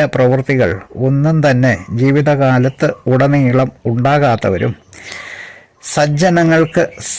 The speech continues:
സമ്മതരായിട്ടും, അതായത് നല്ല ജനങ്ങൾക്ക് എപ്പോഴും ഇവർ നല്ല ഇഷ്ടത്തോടു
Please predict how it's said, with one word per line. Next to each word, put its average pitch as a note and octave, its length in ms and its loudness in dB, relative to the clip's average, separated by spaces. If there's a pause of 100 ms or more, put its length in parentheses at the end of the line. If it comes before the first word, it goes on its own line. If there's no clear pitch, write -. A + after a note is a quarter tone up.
(140)
സമ്മതരായിട്ടും, C#3+ 1040 2 (400)
അതായത് C#3 380 2 (280)
നല്ല C#3+ 320 4 (300)
ജനങ്ങൾക്ക് C3 540 2 (800)
എപ്പോഴും D3 440 2 (580)
ഇവർ C3+ 180 2 (560)
നല്ല C3 200 4 (840)
ഇഷ്ടത്തോടു C#3+ 500 2